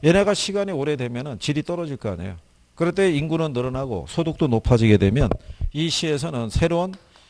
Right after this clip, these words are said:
신도시 같은 개념으로 새로운 주거지가 새로 조성이 되죠. 그럼 얘는 주거 환경이 기존보다 훨씬 괜찮겠죠. 그러면 일로 이주해 가는 사람은 소득이 있는 사람만, 소득이 없는 사람들이 여기 머물면서 이제 주거 분리라는 게 발생할 수 있다.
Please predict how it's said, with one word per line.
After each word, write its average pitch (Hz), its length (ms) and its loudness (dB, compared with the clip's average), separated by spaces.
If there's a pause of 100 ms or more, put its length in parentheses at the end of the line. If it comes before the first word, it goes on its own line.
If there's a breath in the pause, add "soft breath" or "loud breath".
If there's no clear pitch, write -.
(100)
신도시 202 540 -2
같은 147 300 -4
개념으로 120 540 -6
새로운 196 400 2
주거지가 127 500 -4
새로 170 280 -2
조성이 113 360 -6
되죠. 85 280 -10 (560 loud breath)
그럼 160 120 -6
얘는 170 180 -2
주거 151 240 -4
환경이 156 360 -6
기존보다 139 460 -6
훨씬 156 300 -10
괜찮겠죠. 113 640 -10 (400 soft breath)
그러면 170 360 0
일로 156 320 2
이주해 143 400 -2
가는 127 240 -2
사람은 123 320 -6
소득이 156 400 -4
있는 107 220 -2
사람만, 87 380 -4 (500 soft breath)
소득이 175 320 4
없는 143 260 2
사람들이 131 420 -2
여기 113 200 -2
머물면서 131 680 -2
이제 107 160 -2
주거 120 280 -4
분리라는 98 400 -6
게 127 120 -6
발생할 92 420 -8
수 - 140 -16
있다. - 260 -12